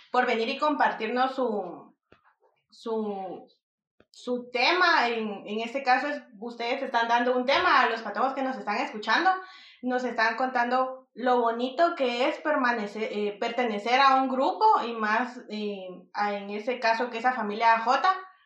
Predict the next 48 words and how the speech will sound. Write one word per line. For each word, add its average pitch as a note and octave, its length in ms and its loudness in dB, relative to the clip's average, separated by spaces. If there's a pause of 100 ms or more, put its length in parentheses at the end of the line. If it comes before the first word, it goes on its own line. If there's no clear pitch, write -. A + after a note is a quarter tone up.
(320)
Eh, A3+ 360 -6 (460)
no B3+ 720 6
cabe B3+ 500 6
decirles C4 600 0
en, G#3 420 -6
que A3 140 -4
Saúl G#3 340 -2
y A#3+ 80 -4
yo A#3 60 -2
estamos B3 240 -2
muy A#3 140 -2
agradecidos A3+ 480 2
por B3+ 100 -2
la B3 80 2
oportunidad G#3+ 480 -6
que A#3+ 80 -10
nos A3+ 160 -4
dieron G#3+ 240 -6
de A#3 80 -4
entrevistarlos A3+ 880 -2
en G#3 140 -8
este G#3 240 -12
caso B3 360 -2 (300)
y B3 120 -6
venir A3 260 -2
y A#3+ 40 -8
conocer G#3 440 -4
su A#3 80 -8
experiencia. C4 760 -2 (260)
También, A#3+ 460 2
eh, A#3+ 260 0
de B3 120 0
mi A3 180 0
parte, F4 420 6
el, A#3 160 0
admiro A3+ 520 4
mucho D4+ 420 2
el, G#3 340 -2
el G#3 140 -4
hecho C4+ 240 -4
que C4 220 0
de A#3 160 -4
pequeños A#3 500 -6
estén G#3+ 680 -8
en G3+ 140 -8
un A3 80 -2
grupo A3+ 320 -2
juvenil, C4 440 0